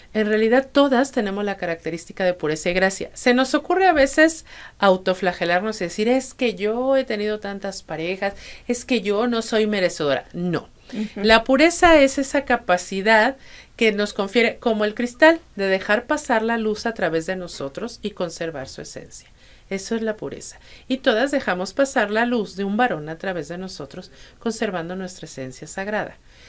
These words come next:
Speaker 1: Y la gracia. Tenemos la gracia porque estamos capaces de tener dones y habilidades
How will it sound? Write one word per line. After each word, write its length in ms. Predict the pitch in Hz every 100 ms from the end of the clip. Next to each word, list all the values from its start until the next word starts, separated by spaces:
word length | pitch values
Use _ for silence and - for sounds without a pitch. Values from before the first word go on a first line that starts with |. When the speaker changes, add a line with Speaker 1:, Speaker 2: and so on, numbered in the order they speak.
| - - -
Speaker 1:
Y 240 | 254 254
la 200 | 220 214
gracia. 520 | 196 170 165 - - - - - - -
Tenemos 520 | 254 247 233 254 269
la 200 | 254 220
gracia 560 | 202 185 180 - 214 -
porque 220 | 254 240
estamos 480 | 208 - 185 190 190
capaces 580 | 226 - 170 156 185 185
de 80 | 185
tener 400 | 165 156 156 165
dones 540 | 185 175 180 190 -
y 120 | 190
habilidades 880 | 185 180 170 170 175 160 165 190 -